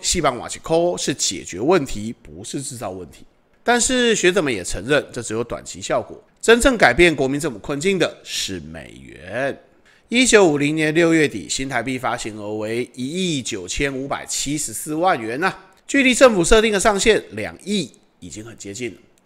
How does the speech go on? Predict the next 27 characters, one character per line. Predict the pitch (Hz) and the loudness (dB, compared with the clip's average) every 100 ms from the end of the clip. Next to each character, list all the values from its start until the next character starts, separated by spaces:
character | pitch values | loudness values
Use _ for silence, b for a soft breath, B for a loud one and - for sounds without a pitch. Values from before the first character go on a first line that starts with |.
| _ _ | _ _
这 | - 202 | -4 -4
可 | 123 | -4
不 | 117 | -8
是 | |
开 | 127 135 | -4 -4
玩 | 117 | -4
笑 | 101 143 101 | -2 -2 -2
的， | - - b b _ | -8 -20 b b _
民 | 123 | -8
间 | 147 208 | -2 -2
的 | |
大 | 202 190 | 0 -2
户 | 190 185 | -2 -2
都 | 160 151 | -2 -2
拿 | 120 | -2
眼 | 104 76 | -4 -8
睛 | 92 | -12
在 | 95 98 | -8 -10
看， | - 101 - b - | -8 -10 -10 b -6
只 | 123 | 2
要 | 160 | 4
印 | 220 214 | 4 4
钞 | 220 | 2
突 | 214 220 | 2 2
破 | 220 | 0
上 | 214 214 | 2 2
限， | 196 233 | 4 2